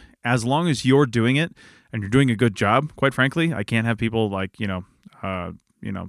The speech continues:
sorry for the language, but half-assing it. We've had that before. Uh, we need people that can do this, do a good job, and be consistent about it. You will have a pro membership. I'll send you all the swag. I don't care. Um, do this for a month before I do that, 'cause I don't want you to start up,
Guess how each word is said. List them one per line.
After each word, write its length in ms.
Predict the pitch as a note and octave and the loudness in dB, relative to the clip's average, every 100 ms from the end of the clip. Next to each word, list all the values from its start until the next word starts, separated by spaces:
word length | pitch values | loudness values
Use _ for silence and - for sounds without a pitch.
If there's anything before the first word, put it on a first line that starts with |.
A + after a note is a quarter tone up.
| - | -10
sorry 200 | G2 G2 | -8 -6
for 60 | |
the 40 | F#2+ | -6
language, 260 | F#2+ G#2 F#2 | -6 -6 -6
but 120 | F2 | -6
half-assing 540 | G#2+ G2+ G#2 - A#2 | -4 -2 -4 -2 -2
it. 100 | A2+ - - - - | -2 -8 -20 -20 -6
We've 140 | B2+ G#2+ | 0 0
had 160 | A2+ | 2
that 160 | G#2+ G#2+ | 0 -2
before. 460 | G2+ G#2+ G#2 B2 - - | -4 0 2 2 -2 -10
Uh, 260 | G2 G2 F#2+ | -6 -6 -4
we 120 | G#2 | -2
need 180 | A2 A2 | -2 -2
people 260 | A#2 A2+ | -4 -2
that 180 | G#2 G2+ | -4 -4
can 300 | - G2+ G2 _ - - - _ - A#2 | -4 -6 -6 _ -20 -20 -20 _ -8 2
do 160 | C#3+ | 4
this, 460 | C#3+ C3 - - - - | 6 4 2 -4 -6 2
do 160 | C#3 | 4
a 80 | C#3 | 4
good 120 | B2+ | 2
job, 360 | A#2 A2+ A2+ B2+ | 2 0 0 -2
and 80 | A2 | -4
be 140 | A2 | -4
consistent 500 | G2 - D#3 - A2 | -4 -2 -2 0 -2
about 240 | G#2 G2+ G2+ | -2 -2 -2
it. 100 | G#2 - | -4 -6
You 160 | A2+ B2+ | -2 0
will 120 | A#2+ | 0
have 360 | A2 G#2+ G#2 G#2+ | 0 -2 -2 -4
a 100 | A2 | -8
pro 240 | - B2 A#2+ | -6 -2 -2
membership. 460 | A2 G#2+ - G#2+ A2 | 0 -2 -4 -4 -2
I'll 100 | B2 | -2
send 240 | A#2+ B2 | 2 4
you 100 | B2 | 4
all 100 | A2+ | 4
the 60 | A2 | 0
swag. 440 | - G#2+ G#2+ A#2+ - | 0 2 2 0 0
I 80 | A2 | 0
don't 120 | A2 | 2
care. 300 | G2+ G2+ G2+ - G2+ | 2 0 -2 -8 -6
Um, 260 | G2 F#2+ - | -4 -2 2
do 100 | C3+ | 2
this 160 | B2 | 2
for 160 | - A2+ | 0 2
a 40 | |
month 300 | A#2 A#2 - | 4 2 0
before 240 | - A#2 G2 | -6 -2 0
I 60 | |
do 140 | G#2+ G#2 | 2 0
that, 180 | F#2+ G2 | -2 -4
'cause 140 | G#2 G2 | -6 -2
I 60 | |
don't 100 | G#2 | 0
want 140 | G#2+ G#2 | -2 -2
you 60 | |
to 100 | G2 - _ _ _ _ _ _ _ _ | -6 -8 _ _ _ _ _ _ _ _
start 320 | - A#2 A2 | -2 2 4
up, 160 | G#2 | 2